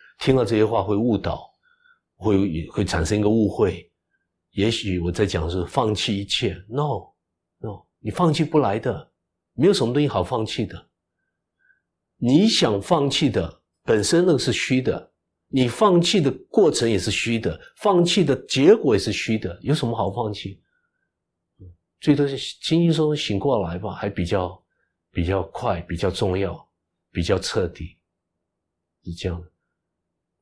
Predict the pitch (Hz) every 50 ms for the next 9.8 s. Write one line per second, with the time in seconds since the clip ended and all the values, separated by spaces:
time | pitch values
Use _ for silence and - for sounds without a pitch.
0 | _ _ _ _ - 180 170 - - 135 127 120 156 175 147 123 110 104 110 120
1 | 120 107 90 85 - _ _ _ _ _ _ _ _ _ _ - - 127 120 120
2 | - - 117 107 104 123 135 135 117 98 98 - _ _ _ 143 127 - - 113
3 | - - 98 101 101 147 147 - 170 123 113 110 98 98 - 113 113 113 117 104
4 | 95 87 87 - - 123 123 123 98 - 90 85 80 85 82 - - _ _ _
5 | _ _ _ _ _ _ _ _ _ - 113 104 - - 127 113 110 117 104 98
6 | - - _ _ - - 147 123 - 143 120 - - 98 85 87 85 85 - _
7 | _ - - 151 - - 175 160 - - 143 127 - - 143 120 104 95 90 -
8 | _ _ _ _ _ _ _ _ _ _ _ _ _ _ _ _ _ _ _ _
9 | _ _ 95 98 98 - 139 117 113 110 104 104 90 87 85 85